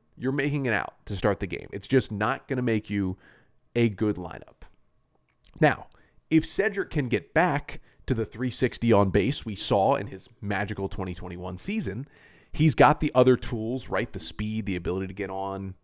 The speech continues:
steal a base, to be the leadoff hitter. But until he does that, he's gonna hit in the bottom third of the order. Now, he's gonna play almost every day still 'cause he's a very skilled and talented player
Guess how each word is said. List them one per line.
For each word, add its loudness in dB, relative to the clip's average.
steal -2
a 4
base, 2
to 4
be 4
the 6
leadoff 4
hitter. -12
But 2
until 4
he 2
does 2
that, -2
he's 2
gonna 6
hit 4
in 2
the 6
bottom 6
third 4
of 2
the -4
order. -12
Now, -12
he's -6
gonna 4
play 8
almost 6
every 4
day 4
still -6
'cause -16
he's -14
a -16
very -4
skilled 2
and -2
talented 0
player 0